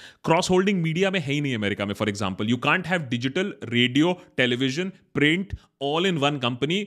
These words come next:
with one owner। It is not possible in America। And that allows the American media to be a lot more free।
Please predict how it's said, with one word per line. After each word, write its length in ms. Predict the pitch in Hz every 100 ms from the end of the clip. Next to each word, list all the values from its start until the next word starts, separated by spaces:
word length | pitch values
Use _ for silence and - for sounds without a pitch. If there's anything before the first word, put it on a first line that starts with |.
| 208
with 120 | 139
one 180 | 123 135
owner। 280 | 135 131 156 -
It 100 | 135
is 160 | 135 127
not 140 | 113 107 101
possible 340 | 98 110 107
in 80 | 101
America। 360 | 95 95 101 - 123
And 100 | 120
that 180 | 131
allows 280 | 135 113 135
the 120 | 135
American 380 | 120 113 131 120
media 220 | 110 117 117
to 40 | 120
be 140 | 113
a 60 | 104
lot 120 | 101 -
more 120 | 107
free। 300 | - - 220